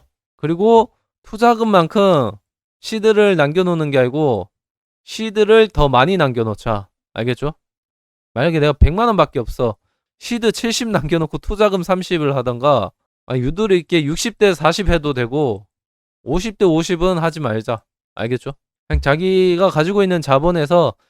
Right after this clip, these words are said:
적당히 조절해서 시드가 더 많게 해서 투자하시면 될 것 같습니다. 왜냐면 이게 비트가 갑자기 또 내려가 버리면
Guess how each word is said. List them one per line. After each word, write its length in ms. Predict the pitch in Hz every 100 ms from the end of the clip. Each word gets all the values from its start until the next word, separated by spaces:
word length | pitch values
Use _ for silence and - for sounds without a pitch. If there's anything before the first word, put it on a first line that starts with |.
| _
적당히 540 | - 131 196 190 190 190
조절해서 540 | 160 151 180 156 147
시드가 500 | - 226 214 220 220
더 160 | - 143
많게 340 | 120 139 165
해서 380 | 143 123 123 123 _ -
투자하시면 420 | 202 208 196 190
될 140 | 139 135
것 80 | 147
같습니다. 380 | 123 123 110 104
왜냐면 800 | 117 165 170 151 147 139 107 98 _ _ _ -
이게 140 | 139
비트가 420 | 143 190 202 226 175
갑자기 360 | 151 196 180
또 200 | 175 151
내려가 420 | - 139 175 147
버리면 540 | 127 123 139 156 120